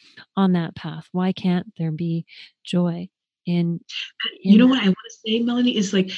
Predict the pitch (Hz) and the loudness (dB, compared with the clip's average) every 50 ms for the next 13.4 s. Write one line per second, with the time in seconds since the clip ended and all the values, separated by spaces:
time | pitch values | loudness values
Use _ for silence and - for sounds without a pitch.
0 | - - - 208 202 185 - - - 247 269 311 349 330 - - 190 208 226 233 | -10 -2 2 4 4 4 4 2 4 6 6 6 4 4 0 2 2 4 6 6
1 | 208 160 - - - - - 160 151 151 143 139 135 - _ _ - - - 196 | 6 4 4 0 -6 -2 0 0 2 2 0 -2 -4 -6 _ _ -8 -2 2 4
2 | 185 180 175 170 160 143 - 226 226 262 269 - 294 269 233 185 196 185 - 190 | 4 4 4 4 2 0 2 4 4 4 4 4 4 2 4 2 0 -2 2 2
3 | 175 175 - 180 165 156 147 147 151 151 160 165 170 165 147 151 147 - - - | 0 2 2 2 2 2 2 2 2 0 2 0 -2 0 0 -2 -4 -4 -12 -16
4 | _ _ - 165 156 156 151 147 143 139 139 135 - - - _ _ _ _ _ | _ _ -8 -6 -4 -2 -2 -2 -2 -4 -6 -8 -10 -16 -20 _ _ _ _ _
5 | _ - 143 139 151 151 170 165 165 - 147 - - - - - 151 139 - - | _ -14 -8 -6 -4 -4 -4 -4 -4 -6 -6 -6 -10 -18 -12 -10 -6 -6 -6 -4
6 | - 165 156 156 156 151 160 175 170 170 165 160 - - - 156 151 156 170 160 | -2 -2 -2 -2 -2 0 0 0 0 -2 -4 -8 -10 -14 -12 -10 -6 -4 -2 -2
7 | 151 139 - - - - - _ _ _ _ - - - - - 202 311 190 - | -4 -6 -10 -12 -16 -16 -16 _ _ _ _ -20 -20 -10 0 4 4 4 4 4
8 | - 381 - - - 330 294 - - - - - 220 233 185 131 127 - - - | 2 2 2 2 0 -2 -2 -2 -4 -12 -6 -4 -2 0 0 -2 -2 -6 -10 -14
9 | - - - - - 240 254 247 - 311 302 285 262 - - 202 190 - 208 190 | -14 -14 -10 -2 2 2 2 2 4 4 4 4 2 0 -2 -2 0 0 -2 0
10 | 175 175 170 180 180 180 - - 175 - 160 - - 180 165 175 170 165 156 151 | 0 0 2 0 0 0 -2 -10 -8 -8 -8 -2 0 2 2 2 0 0 0 -2
11 | 147 - 190 175 165 - 160 180 190 190 202 170 - 160 156 156 151 147 - - | 0 2 2 2 2 2 4 2 4 4 4 2 2 2 2 2 0 -2 -6 -10
12 | 127 131 - - - - - - - - 165 180 185 180 - 170 180 190 190 185 | -12 -12 -10 -10 -12 -12 -14 -12 -10 -6 -4 -4 -4 -2 -2 0 2 2 2 0
13 | 165 160 - 165 160 160 160 | -2 -2 -2 0 0 0 -2